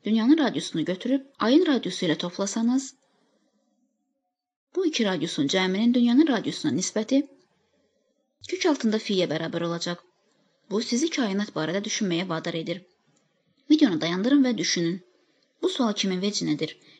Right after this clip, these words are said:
Biz bu suala cavab verməliyik. Amma bu bir qədər qəribədir, çünki bunun ortaya çıxdığı yeganə yer bura deyil.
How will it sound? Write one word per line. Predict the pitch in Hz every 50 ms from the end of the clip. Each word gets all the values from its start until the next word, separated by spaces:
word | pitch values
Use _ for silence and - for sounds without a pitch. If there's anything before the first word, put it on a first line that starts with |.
| _ _
Biz | 320 370 -
bu | 269 -
suala | - 185 180 190 202 196
cavab | 180 165 170 151 147
verməliyik. | 156 156 160 156 156 160 165 170 - - - _ _ _ _ _ _ _ _ _ -
Amma | 196 190 185 180
bu | 208 247 -
bir | 339 320 -
qədər | 214 202 208 208 202 185
qəribədir, | 170 156 160 - 170 - 156 143 - -
çünki | 339 339 - 214
bunun | 208 185 190 - 185 180
ortaya | 175 - 190 180 180
çıxdığı | - - - - 170 180 180
yeganə | 170 165 170 160 165 185 202 220
yer | 262 269 - -
bura | 185 175 180 180
deyil. | 151 123 131 175 -